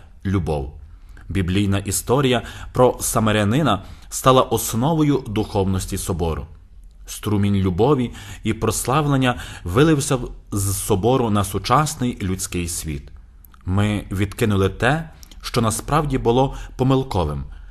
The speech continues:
а це вимагало любові не менше, ніж правди. Замість гнітючих діагнозів,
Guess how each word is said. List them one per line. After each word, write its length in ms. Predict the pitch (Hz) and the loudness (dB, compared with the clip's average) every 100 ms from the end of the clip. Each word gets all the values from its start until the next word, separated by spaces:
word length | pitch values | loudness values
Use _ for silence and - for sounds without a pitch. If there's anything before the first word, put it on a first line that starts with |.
| - - | -12 -6
а 120 | 92 | -2
це 180 | - 98 | 2 2
вимагало 600 | 92 87 98 95 90 - | 2 2 2 2 0 -2
любові 640 | 90 87 85 135 123 101 | -2 0 4 4 2 -2
не 200 | 101 95 | -2 0
менше, 460 | 92 104 147 143 113 | 2 2 0 -2 -2
ніж 200 | 98 95 | -2 -2
правди. 480 | - - 73 67 71 - - - - - - | -2 -2 -2 -6 -12 -16 -20 -20 -20 -14 -4
Замість 500 | 92 107 110 - - | 0 2 0 -4 -2
гнітючих 720 | 98 104 113 113 185 180 104 | 0 2 0 -2 -4 -2 -2
діагнозів, 800 | 90 90 127 139 123 113 113 | 0 2 4 2 -2 -2 -4